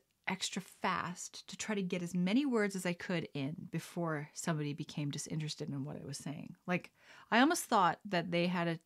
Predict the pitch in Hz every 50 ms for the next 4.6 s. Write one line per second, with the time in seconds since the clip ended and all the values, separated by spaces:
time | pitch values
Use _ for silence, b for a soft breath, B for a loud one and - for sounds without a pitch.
0 | _ - 175 170 - _ - - B B B B B B 196 214 226 247 240 202
1 | - 190 185 180 175 156 160 165 175 - - 180 165 165 170 160 - - 156 151
2 | 151 147 139 151 - - 170 - 139 143 139 135 - 156 143 143 147 147 143 139
3 | - 143 147 143 143 147 147 147 139 156 147 151 160 175 170 170 160 151 151 147
4 | 151 143 - 151 - - 170 156 147 143 147 151